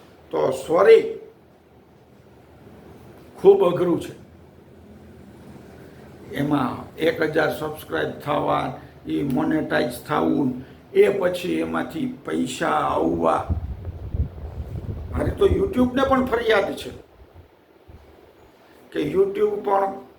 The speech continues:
ખૂબ સમય જાય ત્યારે તમારા એક હજાર સબસ્ક્રાઇબ થાય એવું ઈચ્છતી હશે, કારણ કે મને પણ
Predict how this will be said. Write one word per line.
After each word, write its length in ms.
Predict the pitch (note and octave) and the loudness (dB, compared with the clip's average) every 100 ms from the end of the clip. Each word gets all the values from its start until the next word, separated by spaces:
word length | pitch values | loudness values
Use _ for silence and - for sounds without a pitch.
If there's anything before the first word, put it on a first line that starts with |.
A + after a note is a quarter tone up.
| _ _ _ _ _ - | _ _ _ _ _ -4
ખૂબ 260 | G3 G3 G3 | 4 4 2
સમય 320 | G3+ G3+ G3 | -2 0 2
જાય 200 | G3 G3 | 4 4
ત્યારે 260 | F#3+ G3 | 4 4
તમારા 320 | G3 F#3+ F#3+ F#3+ | 4 0 0 0
એક 260 | F#3+ F#3+ | 0 -2
હજાર 220 | G3 F#3 | -2 -2
સબસ્ક્રાઇબ 520 | F3+ F#3+ - - F3+ F3+ | -2 -4 -4 -4 -4 -2
થાય 240 | F3+ F3+ | -2 -2
એવું 360 | F#3 F3+ F3 F#3 | -2 -2 -2 -2
ઈચ્છતી 420 | F#3 - G3+ F#3 | -4 -4 0 0
હશે, 180 | - F#3+ | 2 -2
કારણ 400 | - E2+ - - | -2 -2 -2 -4
કે 80 | - | -4
મને 300 | D2 E2+ F2+ | -2 -2 -4
પણ 220 | F#2 | -4